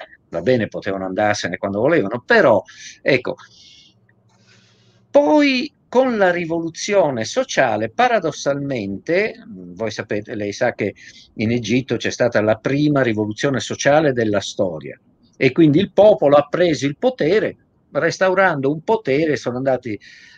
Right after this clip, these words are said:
eh, al posto del faraone, praticamente dei nobili hanno sostituito la classe, ma ecco, lì,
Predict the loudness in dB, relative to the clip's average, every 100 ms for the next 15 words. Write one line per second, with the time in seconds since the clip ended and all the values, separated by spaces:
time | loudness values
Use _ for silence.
0 | -6 -2 0 -2 0 -2 -2 -6 -2 2
1 | 4 4 2 0 -6 -10 -8 -6 -4 -6
2 | -4 -2 0 0 -2 -2 -4 -4 -6 -6
3 | -6 -6 -10 -8 -8 -4 -4 -2 -2 -2
4 | -2 -6 -8 -12 -20 -20 -20 -20 _ _
5 | _ 0 0 2 2 2 2 0